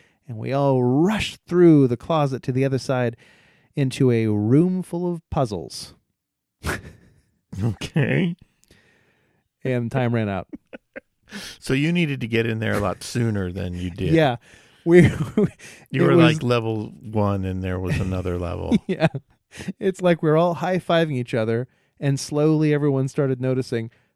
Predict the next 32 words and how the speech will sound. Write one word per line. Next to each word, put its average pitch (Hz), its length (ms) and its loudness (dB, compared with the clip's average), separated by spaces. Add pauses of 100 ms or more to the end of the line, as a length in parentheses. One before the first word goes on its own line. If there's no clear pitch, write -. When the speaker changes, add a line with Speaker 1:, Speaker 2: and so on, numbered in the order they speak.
(180)
Speaker 2:
And 131 120 2
then 123 80 4
all 120 260 4
Speaker 1:
"Uh, 117 100 4
Speaker 2:
you'd 110 100 0
done 120 240 2
Speaker 1:
guys?" 220 80 2
Speaker 2:
is, - 300 -6
yeah, 101 160 0
all 107 180 0
you'd 104 200 0
done 101 180 0
is 98 120 -4
got 104 240 -2
to - 80 -10
the - 80 -4
boss 101 380 -2
room. 95 340 -4
Speaker 1:
<laughs> - 40 -20 (460)
Right, 180 720 -4 (180)
right. - 760 -8 (720)
Speaker 2:
Well, 185 60 0
it 185 80 0
sounds 294 280 -2
very 143 180 -2
geeky. 117 440 -2
Uh, 107 140 0 (180)
it, 139 180 -4
it, - 200 -6
it 170 140 0
also, 208 40 2
Speaker 1:
Yeah. 135 200 2